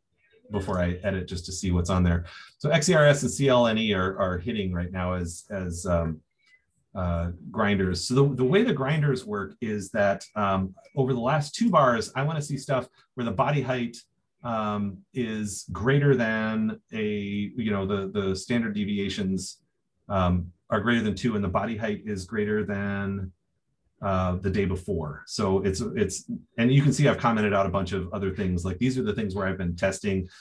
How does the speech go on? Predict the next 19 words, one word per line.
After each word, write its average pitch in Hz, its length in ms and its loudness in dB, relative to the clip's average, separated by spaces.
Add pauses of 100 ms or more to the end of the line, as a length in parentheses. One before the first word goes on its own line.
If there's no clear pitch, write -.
(180)
Like, 117 100 -2
they 170 60 4
have 156 100 6
a 131 40 6
built-in 120 420 0
is 104 140 -4
ascending, 107 560 -2 (280)
um, 92 320 0
where 110 140 -2
it - 60 -8
takes - 280 -2
any 117 160 2
variable, 110 680 -2 (880)
and 107 120 2
then 104 180 0
whether 110 260 -2
or 113 60 -2
not 107 280 -2
it's, - 360 -6